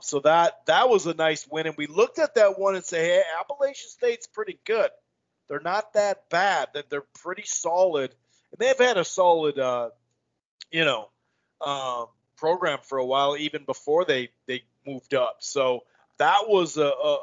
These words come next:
a big upset, uh, a fairly sizable upset, I should say. Um, you know, uh, U S C actually hung around with Notre Dame, couldn't quite get it. Wake Forest, though, going back to that game, seventy points, they had the ball for, like,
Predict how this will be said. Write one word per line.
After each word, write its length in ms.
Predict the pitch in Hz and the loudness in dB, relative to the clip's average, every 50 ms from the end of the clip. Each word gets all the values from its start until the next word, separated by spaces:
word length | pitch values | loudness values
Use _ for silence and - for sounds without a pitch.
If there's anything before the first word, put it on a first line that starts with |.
| 127 139 | -2 -4
a 20 | 135 - _ _ - | -4 -4 _ _ 0
big 220 | 165 170 175 160 | 0 2 4 4
upset, 600 | 151 156 160 - - - - 156 147 143 139 - - _ _ _ _ _ _ _ _ _ _ | 4 4 4 2 -2 -6 0 2 2 2 2 0 -4 _ _ _ _ _ _ _ _ _ _
uh, 320 | 131 131 131 127 131 143 - - | -4 -2 -2 -2 -2 -4 -4 -6
a 40 | 175 | -10
fairly 500 | - - 311 339 359 339 247 175 151 139 | -6 -4 -2 2 2 2 2 2 -2 -4
sizable 680 | - - 139 123 123 117 - - - 117 113 113 113 | -4 -4 -4 -4 -4 -6 -8 -14 -20 -14 -10 -10 -10
upset, 360 | - - - - 123 117 110 | -8 -8 -10 -6 -6 -6 -6
I 100 | 107 101 | -6 -10
should 300 | 101 - - 117 107 - | -12 -14 -14 -14 -16 -16
say. 380 | - - - 117 110 110 107 - _ _ _ _ _ _ _ _ _ - | -14 -10 -8 -8 -8 -8 -10 -14 _ _ _ _ _ _ _ _ _ -4
Um, 380 | 127 123 123 120 120 120 117 117 _ _ _ - | -2 0 0 0 0 -2 -4 -8 _ _ _ -6
you 80 | 143 | -6
know, 220 | 131 113 107 120 - _ 117 | -4 -4 -6 -10 -14 _ -6
uh, 180 | 120 123 123 120 - _ _ _ _ _ _ _ _ _ - | -4 -4 -4 -6 -8 _ _ _ _ _ _ _ _ _ -10
U 180 | 175 220 269 | 0 2 4
S 100 | 220 - | 4 4
C 320 | - 214 - 220 233 190 151 | 2 -4 -6 -4 -2 0 2
actually 520 | 143 143 139 - - - 139 139 131 120 | 2 0 -2 -4 -8 -10 -10 -12 -12 -10
hung 260 | 104 - 160 170 160 | -6 -4 -4 -4 -4
around 400 | 147 135 131 139 143 156 170 170 | -6 -8 -6 -4 -2 -2 -2 -2
with 160 | 175 170 - - | -4 -8 -6 -6
Notre 260 | 180 175 170 165 - | -4 -4 -4 -6 -6
Dame, 320 | - 175 175 175 175 170 - _ _ _ _ _ _ | -6 -4 -4 -4 -6 -8 -12 _ _ _ _ _ _
couldn't 280 | - 185 180 175 _ | -12 -12 -12 -12 _
quite 340 | - - 156 151 147 135 - _ _ | -12 -4 0 0 0 0 -2 _ _
get 200 | _ 147 151 151 | _ -2 0 0
it. 160 | 156 156 160 - _ _ _ _ _ _ _ _ _ _ _ _ - | 0 -2 -4 -6 _ _ _ _ _ _ _ _ _ _ _ _ 0
Wake 220 | 175 254 - - | 2 2 2 0
Forest, 520 | - - 254 269 294 320 311 269 - - - | -4 -4 0 2 4 4 4 2 0 -2 -2
though, 140 | 202 175 | -2 -2
going 300 | 156 165 190 233 269 262 226 | 0 2 2 2 2 2 0
back 220 | 214 220 233 226 - | -2 -4 -4 -4 -4
to 80 | 214 | -4
that 260 | 196 180 170 165 - | -4 -2 -4 -6 -8
game, 300 | - 180 196 196 170 147 135 | -8 -6 -6 -6 -8 -8 -10
seventy 440 | - - 180 185 208 - 247 226 - | -10 -8 -6 -6 -8 -8 -10 -14 -16
points, 420 | - - 208 220 208 190 - - | -16 -14 -10 -10 -10 -10 -12 -10
they 200 | - 208 226 247 | -6 -2 0 0
had 140 | 254 247 240 | 0 0 -2
the 100 | - 196 | -4 -4
ball 280 | - - 202 208 214 202 | -2 2 4 4 4 4
for, 180 | - - 175 | 2 -2 -6
like, 280 | 160 165 151 147 147 - | -4 -2 0 0 -2 -4